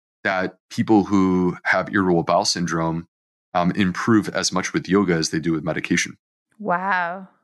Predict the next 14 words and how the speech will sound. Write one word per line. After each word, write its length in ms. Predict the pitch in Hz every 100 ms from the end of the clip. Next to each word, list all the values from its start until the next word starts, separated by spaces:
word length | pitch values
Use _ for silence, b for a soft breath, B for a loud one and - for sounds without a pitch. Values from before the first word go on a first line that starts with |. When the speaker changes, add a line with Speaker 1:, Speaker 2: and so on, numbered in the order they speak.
| _ _ _ -
Speaker 2:
That's 180 | 202
so 160 | - 220
interesting. 460 | 196 208 208 208 180
Is 160 | 214
that 220 | 214 214 -
thought 260 | 196 196 -
to 100 | 202
be 320 | 214 208 214
the 160 | 190
meditative 720 | 190 185 180 185 185 202 196 -
part 380 | - 220 311 -
or 140 | 208
something 440 | - 208 202 202
about 220 | 202 190